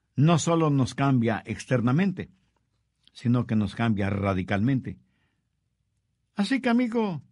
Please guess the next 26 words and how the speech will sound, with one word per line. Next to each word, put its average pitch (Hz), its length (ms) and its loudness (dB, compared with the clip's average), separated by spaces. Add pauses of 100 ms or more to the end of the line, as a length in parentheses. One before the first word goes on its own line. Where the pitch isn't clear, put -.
(960)
<laughs> 143 140 2 (300)
¿cuál 156 240 4
fue 190 140 0
su 185 140 0
pregunta? 202 500 -2 (1300)
¿Qué 220 180 4
ganaré 185 500 2
si 151 160 -4
soy 151 300 -2
esclavo 156 420 -2
de 135 120 -4
Cristo? 165 380 -4 (1900)
Escuche 120 540 -4
cuidadosamente 110 1200 0
la 95 180 -2
respuesta. 87 680 -6 (1600)
En 190 140 8
primer 240 280 2
lugar, 220 280 2
ganamos 190 460 2
lo 151 120 0
que 175 120 -2
dice 165 300 -2
el 135 100 0
verso 147 300 0
dieciocho, 127 520 0